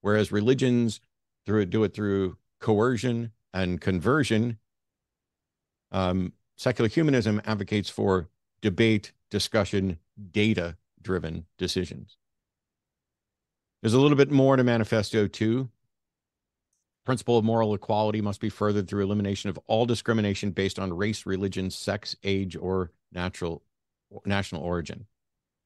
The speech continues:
They made sure that they included that we're not the ones that are gonna be discriminating against someone merely because of their religious views.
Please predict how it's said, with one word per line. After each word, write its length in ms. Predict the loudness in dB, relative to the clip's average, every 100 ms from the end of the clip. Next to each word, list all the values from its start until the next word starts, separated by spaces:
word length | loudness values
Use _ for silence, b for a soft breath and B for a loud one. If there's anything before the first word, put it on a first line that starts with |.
| _ _ _ _ _
They 80 | 2
made 160 | 2 0
sure 260 | -4 -2
that 140 | -2 0
they 120 | 0
included 520 | 0 0 0 0 -2
that 140 | -6 -8 _
we're 320 | -8 0 0
not 200 | 2 0
the 80 | -2
ones 340 | -2 0 0 0
that 100 | -2
are 60 |
gonna 120 | 0
be 100 | -2
discriminating 800 | -4 -4 -2 -2 -2 -4 -4 -6 -10 _
against 340 | -4 -2 -4 -4
someone 400 | -4 -2 -2 2
merely 320 | 2 2 2
because 400 | 0 -4 -6 -4
of 100 | -4
their 140 | -4
religious 400 | -2 -4 -4 -6
views. 500 | -4 -4 -6 -12 -18